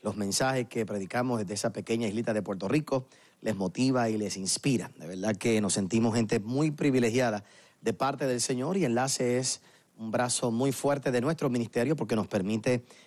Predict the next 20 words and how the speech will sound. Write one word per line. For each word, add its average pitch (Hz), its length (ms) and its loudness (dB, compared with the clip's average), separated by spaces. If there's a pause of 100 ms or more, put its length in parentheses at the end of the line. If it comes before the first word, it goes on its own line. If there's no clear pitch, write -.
(140)
evangelizar 107 680 0
al 104 140 0
mundo 98 360 0
entero. 85 380 -6 (160)
Recibimos 110 480 2
testimonios 113 560 0
de 104 60 0
todas 110 240 -2
partes 165 640 -2 (340)
y 107 160 -4
cada 127 240 0
vez 123 180 2
que 123 140 -2
estoy 120 260 0
en 117 160 2
algún 110 240 0
lugar, 131 340 2
alguien 117 420 0
me 110 140 -4
comenta 139 640 0